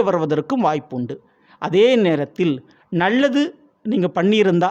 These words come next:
அது வெளியில் தெரிய வரும். உங்களுடைய உழைப்பு, உங்களுடைய திறமை வெளியில் தெரிய வரும். So, திடீர் பிரபலமாகக்கூடிய வாய்ப்பு உண்டு. அந்த பிரபலம்ன்றது உங்களுடைய நன்னடத்தை, திறமை வெளிப்பாடால் ஒரு நல்லது நடக்க போகுதுன்னா கண்டிப்பா அந்த பிரபலம் உங்களுக்கு ஒரு நல்லதை செய்யும். அதுவே தவறான விஷயத்தை நீங்க மறைச்சு வச்சிருக்கீங்கன்னா அது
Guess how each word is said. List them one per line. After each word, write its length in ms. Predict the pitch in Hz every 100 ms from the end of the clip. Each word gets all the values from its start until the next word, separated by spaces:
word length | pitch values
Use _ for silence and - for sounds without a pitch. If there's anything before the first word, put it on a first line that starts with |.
| 165
அது 100 | 175
வெளியில் 260 | 165 180 156
தெரிய 180 | 151 147 135
வரும். 160 | 139 _ 196
உங்களுடைய 260 | 175 180 151
உழைப்பு, 320 | 185 247 254 285
உங்களுடைய 300 | 226 180 165 165
திறமை 320 | 196 240 233 156 - - _ 180
வெளியில் 340 | 208 240 220 220
தெரிய 220 | 185 185 139
வரும். 200 | 160 156 - _ _ _
So, 80 | - 175
திடீர் 260 | 190 240 277 -
பிரபலமாகக்கூடிய 720 | 185 233 254 220 190 180 196 165
வாய்ப்பு 260 | 180 185 165
உண்டு. 120 | 151 180
அந்த 140 | 170 -
பிரபலம்ன்றது 680 | 190 311 311 330 262 165 151 208 233 - _ -
உங்களுடைய 400 | 196 240 214 208 175 170
நன்னடத்தை, 500 | 202 240 247 247 226 240 208
திறமை 260 | 214 220 185
வெளிப்பாடால் 540 | 214 208 208 202 220 233
ஒரு 100 | 170 175
நல்லது 240 | 180 208 180
நடக்க 180 | 180 180
போகுதுன்னா 260 | 190 185 214
கண்டிப்பா 300 | 185 196 190 170
அந்த 140 | 190 190
பிரபலம் 300 | 185 208 233 180
உங்களுக்கு 320 | 180 180 185
ஒரு 80 | 165
நல்லதை 220 | 165 175 175
செய்யும். 260 | 147 127 - _ _ - - 185
அதுவே 200 | 196 254 254
தவறான 320 | 190 214 247
விஷயத்தை 240 | 196 220 214
நீங்க 140 | 180 160
மறைச்சு 240 | 170 202 208
வச்சிருக்கீங்கன்னா 420 | 185 165 190
அது 80 | 170